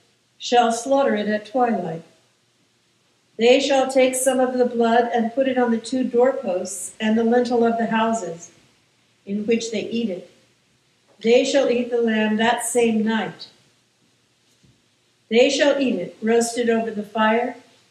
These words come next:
with unleavened bread and bitter herbs. Do not eat any of it raw or boiled in water,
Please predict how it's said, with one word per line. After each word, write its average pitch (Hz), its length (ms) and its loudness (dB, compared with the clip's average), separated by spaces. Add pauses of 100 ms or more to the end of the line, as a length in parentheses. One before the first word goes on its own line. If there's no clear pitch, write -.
(400)
with 202 140 -6
unleavened 240 560 4
bread 233 260 4
and 226 160 2
bitter 214 300 -2
herbs. 214 560 -4 (1500)
Do 226 120 -2
not 240 400 2
eat 254 360 -4
any 240 280 0
of 226 80 0
it - 220 -6
raw 208 400 0
or 208 200 -4
boiled 208 340 -6
in 202 200 -8
water, 208 400 -6